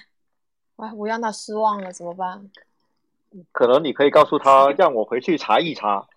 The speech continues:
Speaker 2: 再发微博吧，这样。
Speaker 1: 我，我这个要查专色号吗？我不知道哎。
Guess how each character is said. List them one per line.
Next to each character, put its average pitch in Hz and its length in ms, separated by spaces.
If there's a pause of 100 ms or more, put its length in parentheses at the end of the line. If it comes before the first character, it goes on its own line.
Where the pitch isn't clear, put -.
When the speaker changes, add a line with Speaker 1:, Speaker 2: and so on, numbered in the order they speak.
(120)
Speaker 2:
再 190 140
发 185 200
微 202 200
博 127 200
吧， - 240 (440)
这 117 80
样。 107 120 (380)
Speaker 1:
我， 240 300
我 262 40
这 381 140
个 403 120
要 370 140
查 220 220
专 294 340
色 330 240
号 311 320
吗？ 226 240
我 202 160
不 214 120
知 254 160
道 226 340
哎。 151 260